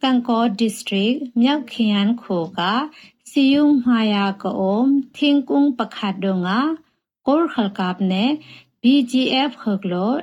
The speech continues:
Thang Bangla Asai Umula, A Hing La Mai Ne, A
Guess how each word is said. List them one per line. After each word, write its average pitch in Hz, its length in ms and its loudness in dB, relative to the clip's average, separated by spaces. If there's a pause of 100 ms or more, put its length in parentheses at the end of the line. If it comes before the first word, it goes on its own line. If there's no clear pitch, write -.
Thang 240 400 2
Bangla 254 480 2
Asai 208 520 -4
Umula, 190 800 0 (480)
A 269 40 -2
Hing 240 360 4
La 240 380 2
Mai 247 400 2
Ne, 196 400 -2
A - 100 -4